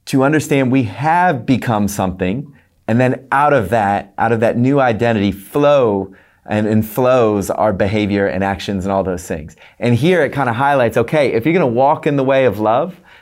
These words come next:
the first thing you really have to lean into and understand and, and take to heart is to realize you are already, uh,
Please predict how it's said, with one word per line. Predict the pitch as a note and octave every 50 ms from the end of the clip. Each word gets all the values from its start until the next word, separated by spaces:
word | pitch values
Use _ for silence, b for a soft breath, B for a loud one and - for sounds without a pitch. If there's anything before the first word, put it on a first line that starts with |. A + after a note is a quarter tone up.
| b b
the | G2+ A2
first | G#2+ - - D#3 D#3+ E3 E3 D#3+
thing | D#3 D3 C#3
you | B2+ A#2
really | A2 A2+ A#2+ C3+ D#3 D#3+ D#3+ D3+
have | B2+ B2 C3 B2 B2
to | -
lean | G#2+ A2 A#2+ B2 A#2
into | A2+ A#2 A2+ A2 A2+ A#2+ A#2 A2+ A2+ A2
and | - G2+ F#2+
understand | - A#2+ B2 A#2 A2 A2+ - A2+ A2+ A2+ A2+ A2+ A2 A2
and, | - G2 G2 F#2+ -
and | - G2 F#2+ E2+
take | - B2+ B2 B2 B2
to | A#2+ G#2+
heart | G2+ A#2 A2+ A#2+ A#2+ - B B B B B B B B _ _ _ _
is | A#2 A2+ G#2+ G#2+
to | - A#2+
realize | A2+ A#2+ B2 A#2+ A#2 A2 G2 A2+
you | B2 A2
are | - G#2+ A#2 A2+ A2 A2 G#2+ - -
already, | - A#2+ B2 A#2+ A2 B2 C3 C3+ B2 G#2+ G2 G2 F2+ B B B B B
uh, | - F#2+ G2